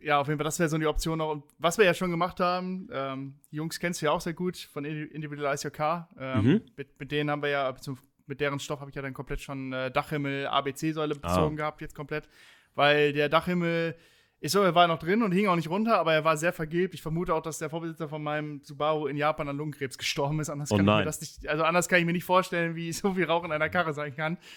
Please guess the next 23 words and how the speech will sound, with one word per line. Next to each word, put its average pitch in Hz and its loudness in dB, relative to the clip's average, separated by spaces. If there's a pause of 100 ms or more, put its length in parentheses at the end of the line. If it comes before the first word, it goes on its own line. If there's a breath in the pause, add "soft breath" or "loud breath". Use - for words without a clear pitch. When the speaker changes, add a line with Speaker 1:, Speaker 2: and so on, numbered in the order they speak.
(100 loud breath)
Speaker 2:
Ja, 76 -8
die 73 -4
Japaner, 113 4
Speaker 1:
Ähm, 120 2
Speaker 2:
da 117 0
ist 110 -6
das 110 -4
noch 107 -6
trendy, 113 0
Speaker 1:
das, 82 -6
Speaker 2:
Rauch 78 -6
Speaker 1:
ja, 170 2
Speaker 2:
irgendwie, 180 2
Speaker 1:
ich 123 -4
glaube 190 6
Speaker 2:
ne? 190 6
Speaker 1:
auch. 190 4
Also 160 -2
der 160 0
war 170 4
innen 185 -2
schon 170 -4
sehr 156 0